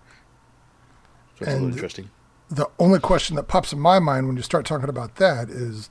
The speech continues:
Speaker 2: does it run true? You got a big old spinner and then a multi-piece propeller.
Speaker 1: Yeah.
Speaker 2: D-,
Speaker 1: It
Speaker 2: does
Speaker 1: does.
Speaker 2: it work? Okay.
Speaker 1: It, it's, runs true. It doesn't spin a-, at a really high rate of speed anyways, 'cause
Speaker 2: Mm-hmm.
Speaker 1: it's so big.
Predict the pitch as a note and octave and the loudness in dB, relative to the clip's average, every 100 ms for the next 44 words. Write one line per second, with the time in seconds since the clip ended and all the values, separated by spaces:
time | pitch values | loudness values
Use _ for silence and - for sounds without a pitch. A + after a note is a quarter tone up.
0 | - C3+ A#2 D3 D3+ B2 E3+ B2+ - - | -8 -6 -4 -2 -2 -2 -4 -6 -10 -20
1 | - - C3+ B2+ B2+ F#3+ F3 - - F3 | -20 -8 -2 2 4 6 4 2 -2 0
2 | F3 E3 C3+ B2+ D#3+ D3+ C3 D#3+ - A#2 | 2 2 -2 -2 -2 -4 -8 -8 -8 -8
3 | - C3 E2+ - - - - - _ _ | -6 -6 -8 -14 -18 -20 -20 -20 _ _
4 | A#2 A2 F#2+ - - - - A#2+ C3 E3 | -4 -4 -4 -12 -20 -20 -14 -6 -4 4
5 | B3+ C#4 - C3+ D3+ - _ - C3 C#3+ | 4 4 -4 -10 -12 -12 _ -14 -4 0
6 | D3 C#3+ D3 _ _ - D3 C3 - C#3 | 2 0 -2 _ _ -12 -12 -10 -12 -8
7 | E3+ F#3+ - C3+ C#3 D#3 D#3 C3+ A#2 - | -6 -6 -2 0 2 0 -2 -6 -10 -6
8 | - F3 D3+ A#2+ A2 G#2+ G2 G2 C3 G#2+ | 0 0 -2 -6 -6 -4 -4 -2 -2 -4
9 | F#2+ G#2 F#2+ G#2+ G#2 F#2 - - G2+ G2 | -4 -6 -6 -6 -8 -6 -10 -8 -8 -6
10 | A2 F2 D#2+ D#2+ - - - _ _ _ | -6 -8 -14 -18 -20 -20 -20 _ _ _
11 | - G#2 E2+ - F#2+ F#2+ G2 F2 | -12 -12 -10 -10 -10 -8 -8 -8